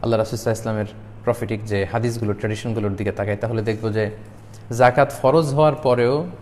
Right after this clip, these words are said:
যারা জাকাত আদায় করতে চাইবে না বা জাকাত আদায় করবে না, তাদের ব্যাপারে কঠিন হুঁশিয়ারি ঘোষণা করা হয়েছে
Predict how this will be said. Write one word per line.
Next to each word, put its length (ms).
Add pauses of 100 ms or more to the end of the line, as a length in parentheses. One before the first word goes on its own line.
(140)
যারা 260
জাকাত 460
আদায় 260
করতে 320
চাইবে 340
না 180
বা 140
জাকাত 300
আদায় 180
করবে 260
না, 120
তাদের 240
ব্যাপারে 360 (580)
কঠিন 420
হুঁশিয়ারি 480
ঘোষণা 320
করা 220
হয়েছে 320